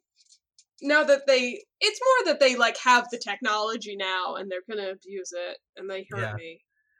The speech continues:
Speaker 2: But, like, Dark
Speaker 1: Like
Speaker 2: Crystal Age of Resistance looks awesome.
Speaker 1: Yeah, that's 'cause it's real. Like, that's why, I mean, that's why a lot of this stuff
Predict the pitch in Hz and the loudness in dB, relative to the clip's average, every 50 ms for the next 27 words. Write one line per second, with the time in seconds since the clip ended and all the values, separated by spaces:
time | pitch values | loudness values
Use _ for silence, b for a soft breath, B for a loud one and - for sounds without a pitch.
0 | b b b b b - 165 170 170 160 156 180 180 202 208 247 240 - - 190 | b b b b b 2 4 6 6 6 8 8 6 8 6 4 2 2 0 2
1 | 160 165 190 180 165 165 165 139 139 175 185 - 185 151 - - 127 120 117 - | 6 6 6 6 6 4 2 4 2 2 0 0 -2 -2 -2 -2 -2 -2 -2 -4
2 | - - - 139 143 143 147 - - 120 104 107 120 113 - _ _ _ _ _ | -10 -10 -2 2 2 4 4 2 -2 -6 -6 -8 -10 -14 -14 _ _ _ _ _
3 | b b b b b b b - 370 415 415 220 240 269 262 269 320 294 262 320 | b b b b b b b 2 4 4 4 4 4 2 2 2 0 -2 -2 -2
4 | 240 - - - - 247 214 233 254 330 381 370 254 208 180 208 262 262 254 - | -4 -4 -6 -8 -12 -18 -16 -8 -2 0 2 2 2 2 0 0 0 0 0 -2
5 | - _ - 302 339 339 339 - 349 339 330 320 311 311 311 262 262 262 262 262 | -10 _ 2 4 4 4 4 2 0 2 2 4 2 2 0 0 -2 -2 -2 -4
6 | 254 226 226 214 - 226 214 226 226 208 - _ _ _ - 233 262 254 262 262 | -4 -6 -8 -10 -8 -6 -4 -6 -6 -6 -12 _ _ _ -4 -2 0 2 2 0
7 | 269 269 240 339 392 - - - 254 240 | 0 0 -4 -4 -2 -2 0 0 -2 -2